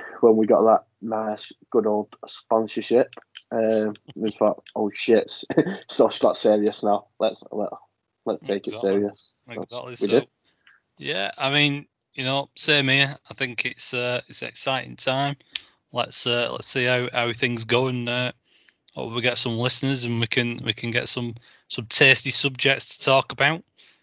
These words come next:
Speaker 2: which I'm sure with the way that, that things are going on at the moment, I'm sure we won't be short of any of those. Um, <laughs> so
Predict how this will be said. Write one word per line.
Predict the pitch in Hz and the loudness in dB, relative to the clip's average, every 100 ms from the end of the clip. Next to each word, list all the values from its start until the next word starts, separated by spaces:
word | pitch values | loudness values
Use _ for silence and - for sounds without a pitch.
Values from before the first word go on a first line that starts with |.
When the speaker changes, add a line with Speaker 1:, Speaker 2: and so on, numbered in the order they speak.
| _ | _
Speaker 2:
which | 151 - 139 | -12 -2 0
I'm | 131 | 2
sure | - 147 127 | 4 4 4
with | 127 | 2
the | 120 | -4
way | 127 131 | 0 2
that, | 120 127 | 2 -6
that | 123 - | -14 -14
things | - 131 123 | -10 -10 -10
are | |
going | 123 135 | -6 -4
on | 131 | -4
at | 123 | -8
the | 123 | -8
moment, | 127 131 127 | -6 -6 -6
I'm | 120 | -8
sure | 110 131 | -4 -4
we | 123 | -4
won't | 127 131 | -6 -6
be | - | -2
short | 151 135 | 2 2
of | 131 | 2
any | 131 127 | 2 0
of | 127 | 0
those. | 127 143 156 - - - - - - | 0 0 -2 -8 -12 -20 -20 -20 -4
Um, | 135 123 123 127 131 131 131 - - 123 - - - | 0 4 4 4 4 4 0 -6 -12 -10 -6 -4 -4
<laughs> | _ _ - - - _ | _ _ -20 -20 -20 _
so | - 160 165 | 2 4 4